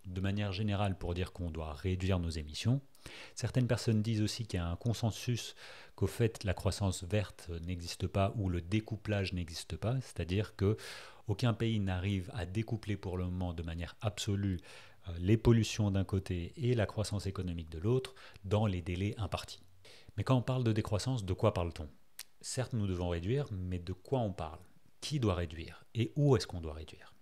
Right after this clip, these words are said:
Évidemment, ces questions sont riches de sens et surtout nous amènent vers des questions essentiellement, euh, démocratiques ou de valeurs sociétales. Quoi réduire ? Cela dépend de ce que nous, en tant que société, entendons comme besoin essentiel et comme besoin superflu.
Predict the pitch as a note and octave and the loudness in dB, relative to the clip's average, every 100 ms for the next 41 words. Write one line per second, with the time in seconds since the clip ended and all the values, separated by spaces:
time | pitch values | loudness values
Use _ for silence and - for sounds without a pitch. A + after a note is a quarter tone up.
0 | - - G2 F#2+ G2+ D3 C3+ - G2+ C3+ | -20 -4 -2 0 2 2 -2 -6 -2 0
1 | B2+ F2 E2 - B2+ - F#2+ D#2 - A2+ | 0 -4 -4 -2 -2 -4 -8 -10 -4 -4
2 | C#3 - - - - - F#2+ - G#2 - | -4 -10 -18 -20 -20 -8 -4 -2 0 2
3 | C#3+ F#2+ G2+ C3+ G2 F2+ F2 F#2 - B2+ | 2 2 0 0 0 -2 -4 -8 -2 -2
4 | - G#2 - G2 G2+ G2 G#2+ G#2 F2 D#2+ | -2 -6 -6 -6 -2 0 2 0 0 -4
5 | E2+ G2 F#2+ - F2+ C3+ - - F#2+ F2+ | 0 2 2 0 -2 -2 -4 -4 -2 0
6 | E2+ F2+ G2+ - F#2 F#2 E2+ - - - | 0 2 2 0 -4 -2 -4 -8 -14 -20
7 | - - - - - - - - G2+ E2+ | -20 -18 -20 -20 -20 -20 -20 0 2 4
8 | E2+ A2 D3+ - - - - - F#2 F2+ | 4 2 2 -2 -16 -20 -12 -6 -2 0
9 | F2 F2+ - C#3+ C3+ F2+ E2 - F2+ F2+ | 0 0 0 2 0 -2 -4 -6 -4 -2
10 | F2 G2+ C#3+ A2 E2 E2 F2 - G2+ - | 0 4 4 4 0 -6 -8 -6 -4 -4
11 | E2+ C3 A#2+ - F2+ A2 B2+ F#2+ F2+ F2+ | -4 -2 -2 -2 -2 -2 -2 -2 -2 -2
12 | F2 F#2 F#2 - - - A#2 - F#2+ - | -2 -4 -4 -12 -20 -4 -2 -2 -4 -4
13 | G#2+ C#3+ C#3 - - B2 C3 A#2+ G2+ F#2 | -4 -4 -10 -14 -6 -4 -2 -2 0 0
14 | A2 B2+ B2 C3 A2+ - - | 2 2 0 -2 -4 -4 -12